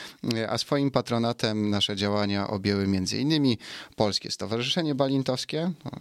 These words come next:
z nami od samego początku, zachęcam gorąco do zapoznania się z ich działalnością. E, Wielkopolska Izba Lekarska, Okręgowa Izba Lekarska w Rzeszowie, Warmińsko-Mazurska Izba Lekarska, Okręgowa Izba Pielęgniarek i Położnych w Gdańsku,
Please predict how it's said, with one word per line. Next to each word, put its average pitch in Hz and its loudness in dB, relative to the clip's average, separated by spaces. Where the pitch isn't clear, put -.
z 107 -4
nami 110 0
od 101 -6
samego 98 -2
początku, 110 -4
zachęcam 101 -4
gorąco 101 -8
do 101 -10
zapoznania 107 -6
się 101 -6
z 98 -4
ich 98 -4
działalnością. 98 -4
E, 101 -2
Wielkopolska 165 0
Izba 147 2
Lekarska, 127 0
Okręgowa 117 2
Izba 123 2
Lekarska 120 0
w 104 -2
Rzeszowie, 110 0
Warmińsko-Mazurska 123 2
Izba 117 0
Lekarska, 113 0
Okręgowa 104 0
Izba 101 -2
Pielęgniarek 101 -2
i 98 -8
Położnych 104 -2
w 104 -6
Gdańsku, 131 0